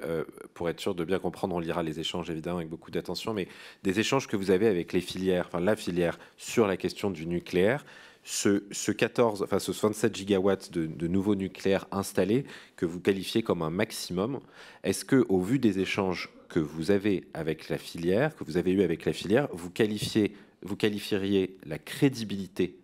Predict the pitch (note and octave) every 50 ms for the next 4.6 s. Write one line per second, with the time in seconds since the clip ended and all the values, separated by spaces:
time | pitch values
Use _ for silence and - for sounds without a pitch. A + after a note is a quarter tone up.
0 | _ _ _ _ _ - - - - - E2+ - - E2+ E2 E2+ F2 F2+ F2 -
1 | - C3 D#3 D3+ - - E2+ F2 E2+ - - F#2 F#2 F#2 F2+ F2 D2+ - D2 D#2+
2 | D#2+ - - - C#3+ E3 - - - - - - _ _ _ _ _ _ - D#2+
3 | E2+ E2 E2+ F#2 G2 G2+ G2+ A2 A#2+ D3+ E3 C#3 F#2+ - _ _ _ _ _ -
4 | G#2 F#2+ G2 - - - F#2 E2 D2 C#2+ C#2